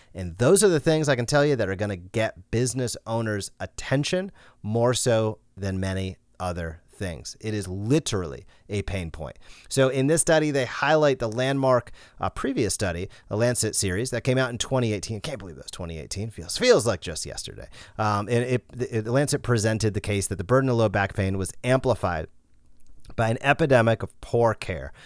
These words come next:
uh, which I could not agree with more. And it argued that while we now have good understanding of how low,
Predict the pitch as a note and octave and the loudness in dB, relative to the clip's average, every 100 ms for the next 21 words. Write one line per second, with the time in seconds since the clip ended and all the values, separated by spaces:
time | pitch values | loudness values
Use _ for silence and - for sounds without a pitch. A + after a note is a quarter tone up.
0 | - - F2 F#2 G2 F#2 - - C#3 C#3 | -20 -8 -4 -2 -4 -6 -8 -4 0 2
1 | C3 A#2 F#2+ F#2+ F#2 F2 D#2+ D2+ C2+ - | 2 2 2 0 0 -4 -8 -10 -10 -14
2 | - - - G#2+ G#2+ A2 - B2+ D#3 B2 | -20 -12 -4 -2 0 -2 4 4 4 2
3 | A2 G2+ G#2 - G#2+ G#2+ G#2+ A2+ A#2 A2 | 0 2 0 0 0 2 2 2 2 0
4 | G2+ G#2+ G2+ F#2 G#2 G2 F#2+ G2+ G2+ | 2 2 2 0 -2 -2 -2 0 -2